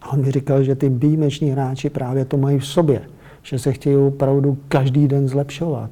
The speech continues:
jo? A to okolí, že mu připadá, že právě málo na ně tlačí. To myslel to okolí tady,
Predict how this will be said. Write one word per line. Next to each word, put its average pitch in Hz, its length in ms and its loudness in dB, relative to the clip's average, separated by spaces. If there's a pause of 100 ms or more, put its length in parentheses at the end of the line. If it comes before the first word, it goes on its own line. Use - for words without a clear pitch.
(120)
jo? 135 300 -6
A 127 140 -6
to - 160 -4
okolí, 139 540 0 (280)
že 135 140 0
mu 139 120 2
připadá, 139 460 0
že 143 100 2
právě 139 380 0
málo 135 440 2
na 139 100 2
ně 143 140 0
tlačí. 135 540 -6 (500)
To 143 100 0
myslel 139 360 2
to 139 140 0
okolí 135 400 0
tady, 127 420 0